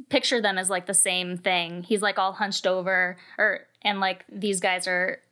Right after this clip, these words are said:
hunched over and, like, going down the street like gorillas or something like that. <laughs>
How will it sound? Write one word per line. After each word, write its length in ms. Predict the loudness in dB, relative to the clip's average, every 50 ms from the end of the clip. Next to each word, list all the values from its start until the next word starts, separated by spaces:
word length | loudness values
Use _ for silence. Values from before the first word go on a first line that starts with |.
| _ _ _ _
hunched 300 | -6 -2 -2 0 2 2
over 240 | 2 2 2 2 0
and, 120 | 0 0
like, 300 | 0 -2 -2 -4 -6 _
going 240 | 0 2 2 2 2
down 220 | 0 -2 -2 -2 -4
the 40 |
street 480 | -4 -4 -4 -2 -2 -2 -2 -2 -2 -2
like 380 | -2 -2 -2 -2 -4 -8 -20 _ _ _ _ _ _ _ _ _ _ _ _ _ _ _ _ _ -2
gorillas 480 | 2 4 4 4 4 4 2 2 0 -2
or 60 | -2
something 380 | -2 -2 -2 -2 -2 -4 -4 -2
like 160 | -4 -2 0
that. 280 | 0 0 0 0 -2 -2
<laughs> 80 | -2